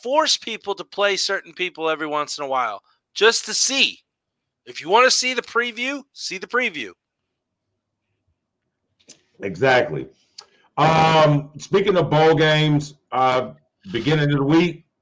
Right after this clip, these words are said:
Speaker 2: Army wasn't playing in the bowl game.
Speaker 1: Which was ridiculous.
Speaker 2: Which was ridiculous, but something happened in the Tennessee Volunteers organization. They're not going to play in that bowl game, so Army steps in.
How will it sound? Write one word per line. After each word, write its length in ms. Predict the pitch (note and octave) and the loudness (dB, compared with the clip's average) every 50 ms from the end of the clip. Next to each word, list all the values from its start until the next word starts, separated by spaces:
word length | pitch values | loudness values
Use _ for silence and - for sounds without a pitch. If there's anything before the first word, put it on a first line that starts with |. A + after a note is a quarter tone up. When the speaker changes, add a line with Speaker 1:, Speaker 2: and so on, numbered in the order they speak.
| _ _ _ - - - _ _ _ _ _ _ _ _ _ _ _ _ _ _ _ _ _ - | _ _ _ -20 -20 -20 _ _ _ _ _ _ _ _ _ _ _ _ _ _ _ _ _ 0
Speaker 2:
Army 320 | A#2+ C#3+ D3+ D3+ D3+ D3+ | 2 2 4 4 4 2
wasn't 340 | D3 C#3+ D3 D3 D3 C#3+ D3 | 2 2 2 2 2 2 0
playing 280 | B2 C#3+ C#3 C3+ C3 | 0 0 0 2 2
in 100 | C3 C3 | 0 0
the 60 | C3 B2+ | 0 0
bowl 220 | B2+ B2 A2+ G2 | 0 2 2 0
game. 300 | E2+ D#2 - - - - _ _ _ _ _ _ _ _ _ | -2 -4 -6 -10 -12 -20 _ _ _ _ _ _ _ _ _
Speaker 1:
Which 260 | - B2 C3 B2+ - | -14 -12 -12 -12 -12
was 200 | - B2 A2+ G#2+ | -14 -16 -16 -14
ridiculous. 760 | A#2 C3+ B2+ - - C#3+ C#3 - - - F#2+ F2 F2+ - - - | -14 -14 -12 -8 -6 -6 -6 -6 -8 -16 -16 -16 -16 -16 -8 -4
Speaker 2:
Which 240 | A2+ A#2+ A#2+ A#2 | -2 -2 -2 0
was 160 | A#2+ C3 A#2+ C3 | -2 -2 2 2
ridiculous, 640 | D3+ D3 A#2+ A#2+ A2+ G#2+ A2+ A2+ A#2 B2 B2+ - | 2 4 4 4 2 2 2 2 2 2 2 0
but 440 | - - A#2 G2+ A#2+ B2+ B2+ B2 - | -4 -8 -2 2 4 4 4 2 0
something 460 | - - - C3 C3+ C3+ C3+ D3+ C#3+ | -6 -4 0 2 2 2 2 2 2
happened 440 | C3 C3+ C3+ C3+ C3+ C3+ C3+ C3 B2+ | 2 4 4 4 4 2 2 0 0
in 80 | B2+ B2 | 0 0
the 100 | B2 A#2+ | 0 -2
Tennessee 460 | - - C#3+ C3+ C3+ B2 A2 C3 C3 | 0 0 0 2 2 0 0 0 -2
Volunteers 720 | B2+ - C3+ C3 C3 C3 B2+ B2 B2 C3 C#3+ C3+ C3 C3 | 0 2 4 4 4 4 2 2 2 2 4 4 6 4
organization. 1120 | C3+ C3 C3+ C3+ C3 B2 C3 B2 B2 B2 A#2+ D3 D#3+ D#3+ D#3+ D3 D3+ E3 D#3+ D#3 D3+ D3 - B2 | 4 4 2 2 2 2 0 0 0 0 0 2 2 2 2 2 2 2 2 2 0 -2 -4 -2
They're 160 | B2 B2 A#2+ | 0 0 2
not 300 | A#2+ B2 A#2+ A#2+ A#2+ G#2+ | 2 4 2 2 2 0
going 240 | A#2+ B2 B2 A#2+ A#2+ | 0 0 0 0 -2
to 100 | - G2 | -6 -6
play 220 | - B2+ C3+ C3+ | -2 0 2 2
in 60 | B2+ | 2
that 200 | B2 B2 B2 A#2 | 2 2 0 0
bowl 220 | A#2 C3+ C#3+ C#3+ C3+ | 0 0 2 2 2
game, 260 | C3 C#3+ C#3 C3+ C3 | 2 2 0 0 -2
so 140 | A2+ A2 - | -4 -6 -6
Army 280 | - B2 A#2+ A#2+ A2+ | -4 -4 -4 -4 -6
steps 420 | A2 - - B2 B2 A#2+ - - C#3+ | -8 -4 -2 -2 -2 -2 -2 -2 0
in. 420 | D3 D3 C#3+ C#3+ C#3+ D3 D3 D3 | 0 2 2 2 0 0 -2 -4